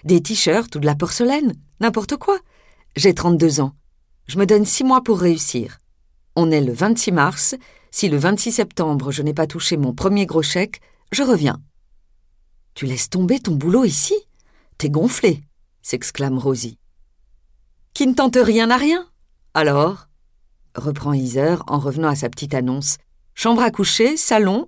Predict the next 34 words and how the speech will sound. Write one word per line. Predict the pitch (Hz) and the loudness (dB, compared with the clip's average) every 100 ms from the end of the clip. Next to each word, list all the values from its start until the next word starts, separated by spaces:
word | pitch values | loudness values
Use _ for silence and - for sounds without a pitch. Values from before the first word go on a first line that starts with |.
| _ | _
dorman, | 151 190 180 175 170 262 302 - - | 0 2 2 2 2 0 -4 -12 -12
piscine | - 254 254 220 | -4 0 2 2
intérieure, | 180 147 139 139 196 233 | 0 -2 -2 0 0 -2
salle | - 226 | -2 -2
de | 160 147 | 0 0
gym, | 139 131 254 - - _ | 0 0 -2 -4 -14 _
piste | - 254 - | -2 -2 2
de | 175 165 | 2 2
jogging | 147 170 156 156 | 2 2 2 -2
sur | 143 143 | -2 -4
le | 135 | -6
toit, | - 139 220 - - _ | -4 -2 -2 -6 -20 _
métro | 190 202 - 202 175 | 0 2 0 0 2
en | 143 | 2
bas | 180 190 | 0 2
de | 165 | 0
l'immeuble, | 143 131 170 247 277 - _ | 0 -2 -2 -4 -8 -14 _
le | 208 214 | 0 2
tout | 175 208 | 2 0
à | 151 | 2
deux | 214 | 2
blocs | 208 226 165 | 2 0 0
de | 147 | 0
Wall | 147 147 | 2 2
Street, | 147 - 190 - - - | 0 -4 -4 -6 -12 -4
quatre | 330 269 | -2 2
mille | 247 233 | 2 2
quatre | 220 - | -2 -2
cents | 202 196 | -2 0
dollars | 180 196 226 | 2 2 2
par | 196 156 | -2 -2
mois. » « | 147 127 - _ _ _ _ _ _ _ _ - | -2 -4 -8 _ _ _ _ _ _ _ _ 0
Une | 180 | 2
affaire », | 165 170 - 277 135 127 | 2 2 0 0 -2 -4